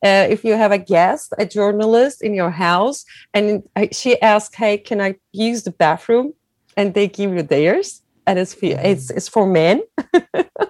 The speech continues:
Speaker 2: Mm. So were you able, when you were on site in that particular instance, to talk to them about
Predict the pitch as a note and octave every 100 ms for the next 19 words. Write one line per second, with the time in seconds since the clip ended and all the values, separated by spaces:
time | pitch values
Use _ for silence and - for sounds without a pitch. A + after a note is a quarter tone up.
0 | _ - - - F#4 - C3 C3+ C3 B2+
1 | B2+ - - - - - F3+ F3 F#3 F3
2 | F3 F#3+ F#3+ F3 D#3+ D#3+ D3+ D#3+ D#3+ -
3 | D3 D3 E3+ D#3 C#3+ C#3+ F#3+ - D3 C#3+
4 | C3 C#3+ - E3 F3 - - C#3 - A#2+
5 | - D3 E3+ F#3 F#3 D#3+ D3 D3